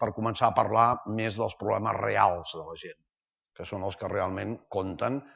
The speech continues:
en definitiva. Quan el Papa parla de problemes reals, parla de problemes reals. I, i avui, a l'exhortació aquesta, escriu una cosa que jo crec que jo l'he destacada al Telenotícies Migdia, que crec que és, que és important, que és... Ell diu,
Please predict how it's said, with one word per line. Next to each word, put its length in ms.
en 80
definitiva. 560
Quan 160
el 80
Papa 320
parla 400
de 100
problemes 380
reals, 480
parla 300
de 80
problemes 340
reals. 380
I, 140
i 80
avui, 400
a 80
l'exhortació 640
aquesta, 320
escriu 320
una 180
cosa 320
que 140
jo 100
crec 240
que 160
jo 160
l'he 140
destacada 500
al 160
Telenotícies 640
Migdia, 420
que 160
crec 200
que 100
és, 120
que 100
és 140
important, 540
que 160
és... 120
Ell 200
diu, 260